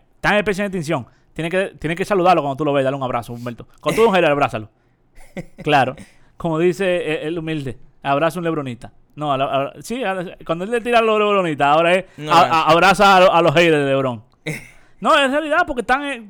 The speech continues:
Speaker 1: se, se están acabando, se están, lamentablemente se están acabando sin argumento.
Speaker 2: Sí.
Speaker 1: Ahora,
Speaker 2: Eh.
Speaker 1: tampoco que vengan los lovers a joder. Porque eso, también ustedes los lovers son jodones.
Speaker 2: Yo soy un
Speaker 1: Usted-
Speaker 2: lover. ¿Tú me consideras un lover de LeBron?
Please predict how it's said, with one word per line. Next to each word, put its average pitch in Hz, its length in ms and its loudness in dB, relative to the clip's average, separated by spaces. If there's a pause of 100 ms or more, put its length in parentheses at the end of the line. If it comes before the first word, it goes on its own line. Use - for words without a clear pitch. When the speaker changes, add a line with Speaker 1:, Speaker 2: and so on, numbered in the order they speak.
Speaker 1:
se, 240 220 -4
se 202 140 -2
están 165 200 -4
acabando, 226 480 -2
se 165 60 -12
están, 151 440 -8
lamentablemente 170 800 -6
se 202 120 -8
están 180 180 -4
acabando 196 300 -4
sin 208 120 -10
argumento. 226 680 -8
Speaker 2:
Sí. 127 400 -6 (1000)
Speaker 1:
Ahora, 254 160 4
Speaker 2:
Eh. - 40 2
Speaker 1:
tampoco 220 280 2
que 262 80 2
vengan 269 180 0
los 262 100 4
lovers 247 240 4
a 202 40 0
joder. 190 420 0 (600)
Porque 170 180 -6
eso, 170 240 -6
también 170 260 -2
ustedes 247 240 4
los 254 80 6
lovers 254 240 8
son 233 140 0
jodones. 196 460 4 (120)
Speaker 2:
Yo 165 80 -8
soy 277 140 -6
un 302 80 -4
Speaker 1:
Usted- 185 80 0
Speaker 2:
lover. 127 200 -8 (1400)
¿Tú 247 100 -6
me 330 140 0
consideras 302 480 0
un 277 280 -10
lover 269 240 0
de 254 80 -6
LeBron? 170 340 -6